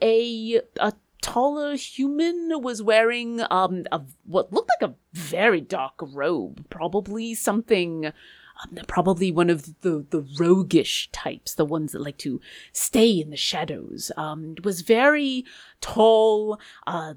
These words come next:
lanky. I, I only saw the face. I didn't see her hair as she was talking to this, this gnome as they were going on by. I was trying to convince them to come on over to buy s-, something f-, for their own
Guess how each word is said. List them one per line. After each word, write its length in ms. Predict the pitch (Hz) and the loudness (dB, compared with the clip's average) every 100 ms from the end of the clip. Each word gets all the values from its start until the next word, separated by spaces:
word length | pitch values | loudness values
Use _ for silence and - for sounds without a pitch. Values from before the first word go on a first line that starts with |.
| 185 | -2
lanky. 840 | 185 185 196 196 196 185 180 175 - - - | 2 2 0 -6 -8 -10 -10 -14 -16 -16 -6
I, 180 | 180 180 | -4 -4
I 80 | 165 | -4
only 220 | 202 254 277 | 2 2 2
saw 260 | - 254 | 2 2
the 80 | 247 | 2
face. 480 | - - 214 233 - | -2 0 0 0 -6
I 60 | 190 | -8
didn't 280 | 185 202 226 | -6 -4 -4
see 220 | - 214 | -4 -6
her 100 | - | -8
hair 500 | - 165 180 175 170 | -8 -4 -2 -2 -4
as 100 | 156 | -6
she 120 | - | -8
was 120 | 147 | -12
talking 500 | - - - 233 196 185 | -6 0 0 2 0 -2
to 140 | 214 | -4
this, 180 | 165 151 | -6 -8
this 240 | - - | -10 -10
gnome 240 | 170 165 160 | -4 -4 -4
as 80 | |
they 100 | 151 | -6
were 140 | 165 170 | -8 -6
going 280 | 160 160 160 | -8 -8 -10
on 120 | 156 | -10
by. 180 | 170 160 | -8 -8
I 40 | |
was 120 | 175 | -10
trying 640 | - - 208 254 320 226 196 | -14 -2 2 4 2 -4 -8
to 140 | 196 | -14
convince 380 | - 180 196 - | -14 -12 -10 -12
them 120 | 170 | -14
to 80 | 165 | -12
come 160 | 214 | -8
on 120 | 180 185 | -6 -4
over 140 | 202 | -4
to 80 | 180 | -6
buy 480 | 147 196 190 208 165 - - | -2 0 2 0 -2 -12 -16
s-, 160 | - - 208 | -16 -14 -12
something 880 | - - 233 294 - 202 160 156 160 | -8 -4 0 -2 -2 -6 -6 -10 -14
f-, 140 | - - 185 | -18 -20 -20
for 240 | - 196 180 | -4 0 0
their 240 | 180 180 | 2 4
own 400 | 247 330 220 160 | 6 4 2 -4